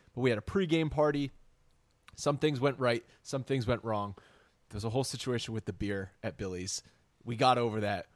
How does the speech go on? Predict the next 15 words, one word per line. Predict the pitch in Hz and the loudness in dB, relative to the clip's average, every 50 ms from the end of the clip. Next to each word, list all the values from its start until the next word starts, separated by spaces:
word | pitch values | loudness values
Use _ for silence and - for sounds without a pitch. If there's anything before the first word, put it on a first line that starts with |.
| _ _ | _ _
We | - 123 120 | -4 -4 0
learned | 117 127 127 127 120 | 2 2 2 0 0
from | - 131 120 | -4 -6 -6
our | 113 107 | -4 -4
mistakes, | 107 107 101 - - 110 98 98 - - - | -4 -6 -6 -6 -6 -6 -6 -6 -8 -10 -8
and | 113 107 | -8 -6
we | 104 101 | -6 -6
moved | 101 101 101 95 - | -6 -6 -4 -2 -2
on. | 196 190 127 107 95 - _ _ _ _ _ - | 0 0 -2 -4 -8 -12 _ _ _ _ _ -2
But, | 147 143 117 | -2 2 4
like, | 151 143 113 107 | 2 2 2 2
that's | 113 139 127 139 165 - - | 2 4 6 4 4 2 2
when | 170 185 185 | 2 2 4
I | 170 156 | 4 2
think | 131 - - 147 147 131 - | 2 2 0 0 0 -2 -6